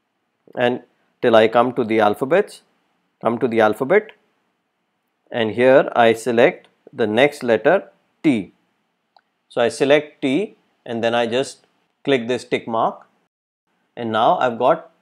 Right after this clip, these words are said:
T, and I want to position them right. So I want my A to be here on the stage and I want my T to be here, and then if I go back to the program, so now we have got this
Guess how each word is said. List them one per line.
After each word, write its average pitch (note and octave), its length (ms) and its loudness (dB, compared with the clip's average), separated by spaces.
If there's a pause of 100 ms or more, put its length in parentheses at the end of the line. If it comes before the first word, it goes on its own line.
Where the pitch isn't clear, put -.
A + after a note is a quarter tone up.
(120)
T, B2 300 -2 (1200)
and B2 220 -4
I A#2+ 180 0
want C3+ 160 0
to C#3 40 -2
position C3+ 560 -2
them B2 200 -4
right. A2+ 400 0 (320)
So - 160 -8
I A#2 140 0
want A#2+ 420 -2 (340)
my G#2+ 400 -8
A C3+ 340 0 (100)
to A#2 100 -8
be G#2+ 160 -8
here C3 460 -4 (640)
on A2+ 160 -10
the A2 80 -6
stage C3+ 420 -4
and A#2 160 -8
I A2 120 -4
want G#2+ 280 -8
my G#2+ 200 -10 (120)
T C3 240 -8
to B2 140 -10
be G#2+ 140 -10
here, C3 360 -6 (1400)
and A2 240 -8
then D#3+ 400 0 (260)
if - 160 -14
I A#2 140 0
go A2 160 -2
back A2+ 300 -4
to B2+ 60 -6
the A2+ 120 -6
program, A#2 580 -4 (960)
so C#3 100 -8
now B2+ 220 0
we F3 100 -4
have D3+ 120 0
got C3+ 200 -4
this C3+ 220 -4